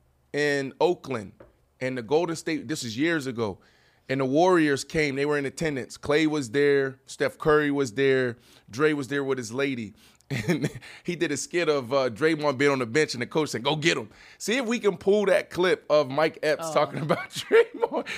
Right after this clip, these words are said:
Speaker 1: We gonna run that
Speaker 2: Draymond,
Speaker 1: back.
Speaker 2: but Draymond did
Speaker 1: <laughs>
Speaker 2: the same thing in twenty fifteen in the finals. What happened?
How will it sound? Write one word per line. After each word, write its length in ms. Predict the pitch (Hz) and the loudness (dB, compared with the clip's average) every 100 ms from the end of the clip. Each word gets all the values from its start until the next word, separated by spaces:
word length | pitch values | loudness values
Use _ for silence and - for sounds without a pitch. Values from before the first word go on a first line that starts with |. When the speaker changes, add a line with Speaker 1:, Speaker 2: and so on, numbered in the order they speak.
| - | -6
Speaker 1:
We 120 | - | -4
gonna 220 | 226 208 | 2 2
run 180 | 185 196 | 4 2
that 160 | 190 175 | 4 2
Speaker 2:
Draymond, 100 | - | 2
Speaker 1:
back. 280 | 175 349 339 | 4 2 0
Speaker 2:
but 180 | 233 294 | -2 -4
Draymond 360 | 277 277 294 294 | 0 2 2 0
did 100 | 285 | -2
Speaker 1:
<laughs> 80 | 254 | -4
Speaker 2:
the 60 | |
same 280 | 339 269 262 | -4 -4 -6
thing 280 | 240 240 240 | -6 -6 -6
in 100 | 214 | -8
twenty 320 | - 220 208 | -10 -10 -10
fifteen 380 | 214 196 - 214 | -10 -12 -12 -12
in 60 | 190 | -12
the 60 | 180 | -14
finals. 400 | 196 202 160 127 - - _ - | -16 -16 -16 -20 -20 -20 _ -12
What 120 | 202 | -8
happened? 420 | 226 196 151 147 | -6 -8 -12 -18